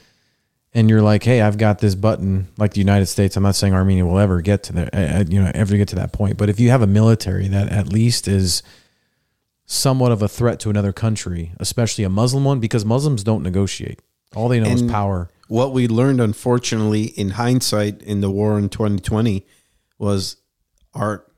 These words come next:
Speaker 2: adversaries are using technology and advanced weapons.
Speaker 1: Yeah.
Speaker 2: And we're using stuff from the seventies from the Soviet Union. And that's completely on our, it's our fault 'cause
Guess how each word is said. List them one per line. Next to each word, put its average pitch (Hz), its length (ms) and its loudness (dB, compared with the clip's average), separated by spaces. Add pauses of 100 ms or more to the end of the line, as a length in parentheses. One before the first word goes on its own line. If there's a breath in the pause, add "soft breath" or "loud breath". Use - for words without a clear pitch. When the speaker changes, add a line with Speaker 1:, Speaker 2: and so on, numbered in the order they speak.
(280)
Speaker 2:
adversaries 101 800 -2
are 104 160 -4
using 104 460 -2 (340)
technology 110 720 -2
and 104 100 -2
advanced 104 800 -4
weapons. 101 580 -4
Speaker 1:
Yeah. 101 260 -6 (120)
Speaker 2:
And 113 180 -2
we're 117 200 0
using 117 420 0
stuff - 300 -4
from 110 160 -2
the 101 80 0
seventies 104 600 -2
from 101 200 -4
the 92 40 -6
Soviet 101 500 -2
Union. 101 420 -2 (540)
And 104 140 -2
that's 104 180 0
completely 131 640 -2
on 107 160 0
our, 104 320 -2 (260)
it's - 180 -12
our 131 200 0
fault 90 440 -6
'cause 104 280 -4